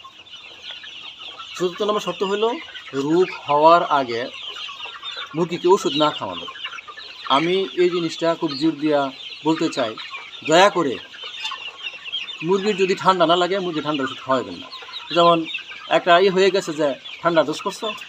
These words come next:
আমাশয় ডোজ করছো, প্রিভেন্টিভ যে ডোজ, অগ্রিম যে ডোজ আমরা করব, ধরেন আমার ঠান্ডা লাগে নাই, আমার জ্বর আসে নাই, তাহলে আমি কেন ঠান্ডার ওষুধ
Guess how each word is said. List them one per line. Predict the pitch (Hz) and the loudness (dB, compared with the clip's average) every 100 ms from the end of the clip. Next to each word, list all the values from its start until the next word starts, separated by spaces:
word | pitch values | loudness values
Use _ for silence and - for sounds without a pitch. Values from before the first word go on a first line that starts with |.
| - - | -14 2
আমাশয় | 175 190 175 | 4 4 2
ডোজ | 175 - | -2 -2
করছো, | 220 - 202 - - - - - - - - | -2 -2 -4 -4 -4 -4 -6 -14 -16 -16 -6
প্রিভেন্টিভ | 226 269 277 262 254 | 4 8 8 6 2
যে | 226 | 2
ডোজ, | 196 165 147 - - | 2 2 2 2 6
অগ্রিম | 247 233 262 240 | 6 6 4 4
যে | 226 | 2
ডোজ | 180 165 156 | 4 4 4
আমরা | 151 147 | 4 2
করব, | 160 135 104 95 - - 180 | 0 0 -2 -10 -14 -4 4
ধরেন | 220 233 | 6 8
আমার | 180 180 190 | 8 8 6
ঠান্ডা | - 202 170 | 4 6 8
লাগে | 156 170 135 | 8 6 2
নাই, | 107 - - - - | -4 -6 -10 -2 4
আমার | 156 175 139 | 6 6 6
জ্বর | 180 202 | 6 6
আসে | 190 151 | 6 2
নাই, | 127 | -2
তাহলে | 143 143 | 0 2
আমি | 143 170 | 2 2
কেন | - 170 175 | 0 2 2
ঠান্ডার | 180 160 | 2 0
ওষুধ | 135 | -4